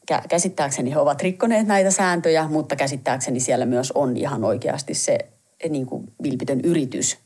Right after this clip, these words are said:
niin kuin tämän kar-, kaltaisiin ratkaisuihin. Mutta tämähän, niin kuin, tästä olisi tosi kiinnostava kuulla se ajatustyöpaja, joka on esimerkiksi sen takana, että esityksessä vähintään kahden esiintyjän pitää olla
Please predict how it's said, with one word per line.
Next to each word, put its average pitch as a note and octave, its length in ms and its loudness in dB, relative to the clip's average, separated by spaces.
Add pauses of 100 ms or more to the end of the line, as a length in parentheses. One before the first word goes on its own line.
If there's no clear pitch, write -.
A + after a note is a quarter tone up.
(240)
niin - 140 -6
kuin - 140 -12 (300)
tämän G2+ 240 -2
kar-, A#2+ 320 -4
kaltaisiin A#2 460 0
ratkaisuihin. E3 600 -8 (1000)
Mutta C#3 240 0
tämähän, C#3+ 480 0 (100)
niin D#3 200 -2
kuin, D3 280 -4
tästä C#3+ 280 0
olisi C3+ 200 -2
tosi C#3 220 -2
kiinnostava D3 580 -2
kuulla C#3 440 0
se C3+ 440 0
ajatustyöpaja, B2+ 1040 0
joka C3 260 -2
on D3 220 0
esimerkiksi C3 560 -4
sen A#2 240 -2
takana, A#2 520 -2
että B2 360 -2
esityksessä B2 840 -2
vähintään B2+ 480 -4
kahden - 500 -4
esiintyjän C3 640 -4
pitää B2+ 380 -4
olla B2 400 -2